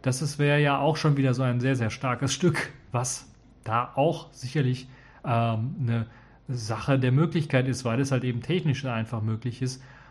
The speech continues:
Und, ähm, also das ist wirklich, äh, das, also, ich, ich hab gedacht, als ich das alles gelesen habe, ich fall gleich vom Stuhl, das kann doch nicht sein, das ist ja eine Sache.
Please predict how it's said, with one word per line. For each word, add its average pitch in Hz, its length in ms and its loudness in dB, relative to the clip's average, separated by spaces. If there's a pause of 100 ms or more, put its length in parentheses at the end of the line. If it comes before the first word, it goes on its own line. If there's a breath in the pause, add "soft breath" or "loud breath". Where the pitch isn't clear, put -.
(180 loud breath)
Und, 120 500 -2
ähm, 113 600 -2 (240)
also - 200 -14
das 107 200 -12
ist - 180 -10
wirklich, 117 520 -6
äh, 110 260 -4
das, 131 160 -10 (280)
also, 147 240 -14 (1300 loud breath)
ich, 147 220 -4
ich 160 140 -6
hab 147 160 -2
gedacht, 143 280 4
als 139 160 2
ich 139 100 2
das 139 180 0
alles 139 260 0
gelesen 135 420 4
habe, 143 180 2
ich 156 120 -4
fall 131 200 0
gleich 127 200 2
vom 117 160 -4
Stuhl, 196 300 4
das 139 200 2
kann 139 160 2
doch 139 100 4
nicht 131 200 2
sein, 151 360 4
das 131 180 2
ist - 140 -2
ja 131 260 4 (560 loud breath)
eine 127 120 4
Sache. 147 640 2